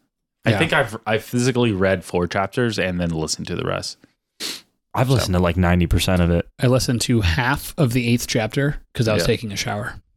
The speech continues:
Speaker 3: Yeah.
Speaker 1: <laughs> You were like, "Please get me out the shower."
Speaker 2: Yeah. Well,
Speaker 3: Dude, let's talk about the Rangers.
Speaker 2: Okay.
Speaker 1: All right, let's
Speaker 2: So
Speaker 1: dive into
Speaker 2: nothing
Speaker 1: it.
Speaker 2: about the actual book, just, like, the, like, the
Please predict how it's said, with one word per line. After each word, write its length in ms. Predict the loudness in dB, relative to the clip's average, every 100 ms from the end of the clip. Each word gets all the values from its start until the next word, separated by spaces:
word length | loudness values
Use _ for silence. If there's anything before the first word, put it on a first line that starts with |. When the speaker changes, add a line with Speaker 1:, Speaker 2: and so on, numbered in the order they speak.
| _ _
Speaker 3:
Yeah. 240 | 2 2 0 -4
Speaker 1:
<laughs> 300 | -2 0 0 -2 -4 _ -20 -4
You 100 | -2
were 40 | -2
like, 180 | -4
"Please 200 | -2 0
get 180 | 0 -2
me 60 | -2
out 120 | -4
the 80 | -2
shower." 480 | -2 0 0 0 -2 -10 -10
Speaker 2:
Yeah. 160 | -6 -6 -8 _ _ _ _
Well, 180 | 2 4
Speaker 3:
Dude, 240 | 4 4 2
let's 160 | 2
talk 200 | 4 2
about 180 | 2 2
the 80 | 0
Rangers. 640 | 0 -2 -4 -8 -10 -12 -14 _ -2
Speaker 2:
Okay. 240 | 0 0 -6 _ _ _ _ _ _ _ _ _ _ _
Speaker 1:
All 80 | -2
right, 120 | -2
let's 140 | -2 0
Speaker 2:
So 100 | 4
Speaker 1:
dive 80 | 4
into 80 | 4
Speaker 2:
nothing 220 | 4 2
Speaker 1:
it. 40 |
Speaker 2:
about 220 | 2 2
the 80 | 0
actual 380 | -2 0 0 2
book, 320 | 2 0 0 -12 -16 -14
just, 360 | -4 -4 0
like, 160 | -2 0
the, 180 | 0 -2 -2
like, 120 | 0
the 120 | 0